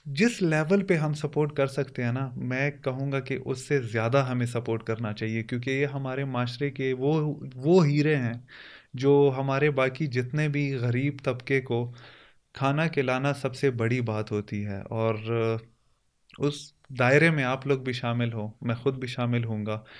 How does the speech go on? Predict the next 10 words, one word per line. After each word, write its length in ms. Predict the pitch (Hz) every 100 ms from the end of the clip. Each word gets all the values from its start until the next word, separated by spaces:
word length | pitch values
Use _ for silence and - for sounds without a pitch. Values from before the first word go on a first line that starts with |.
| - -
कि 100 | 123
हम 440 | 120 127 127 123
सारे 320 | 120 123 123
मिल 220 | 131 131 139
के 160 | 120
इंसानियत 520 | 117 120 113 113 120 123
पे 80 |
काम 300 | 123 117 117
करें 260 | 120 113 117
और 640 | - 107 104 104 101 110